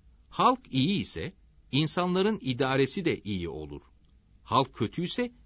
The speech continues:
idaresi de kötü olur. Demokrasi, sosyalizm, komünizm, kapitalizm gibi bir idare şekli değildir.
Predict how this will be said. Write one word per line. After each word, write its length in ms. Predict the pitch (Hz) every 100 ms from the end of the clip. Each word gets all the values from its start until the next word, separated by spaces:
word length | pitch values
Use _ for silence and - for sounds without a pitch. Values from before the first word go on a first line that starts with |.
| -
idaresi 600 | 160 151 160 147 147 139
de 140 | 92 -
kötü 280 | - 92 87
olur. 300 | 69 67 - - - - - - - _ - - - - - - _ 104
Demokrasi, 720 | 135 208 240 240 233 277 269 - - - _ -
sosyalizm, 840 | - 165 - 175 190 151 78 156 - - - _ _
komünizm, 640 | - 151 156 156 - 78 135 - _ - - _ -
kapitalizm 840 | 147 135 151 143 135 127 92 95
gibi 360 | 73 107 95 - -
bir 100 | 143
idare 440 | 139 139 143 143 160
şekli 380 | - 131 226 143
değildir. 500 | 131 76 71 67